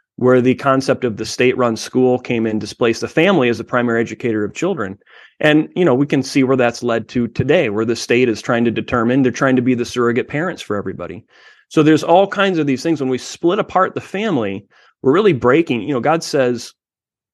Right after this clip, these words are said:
uh, uh, you know, when he joins men and women in holy matrimony, he says, "What God has joined together, let not man separate." And if you trans-, you know, transfer that onto the entirety of the family, not just the husband and wife,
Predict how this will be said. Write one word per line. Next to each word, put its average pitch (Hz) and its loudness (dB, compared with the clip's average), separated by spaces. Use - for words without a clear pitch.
uh, 107 -4
uh, 113 2
you 123 -2
know, 117 -2
when 131 2
he 127 4
joins 127 2
men 131 2
and 120 -2
women 123 0
in 117 -6
holy 123 -2
matrimony, 123 -2
he 113 -4
says, 117 -2
"What 123 2
God 120 2
has 156 -6
joined 147 0
together, 110 0
let 113 -2
not 113 -2
man 110 -2
separate." - -6
And 123 2
if 127 0
you 139 2
trans-, 185 0
you 156 2
know, 139 4
transfer 175 0
that 131 4
onto 123 -2
the 131 4
entirety 147 4
of 107 0
the 113 -2
family, 104 -6
not 226 -2
just - -6
the 190 2
husband 131 0
and 123 -2
wife, 104 -6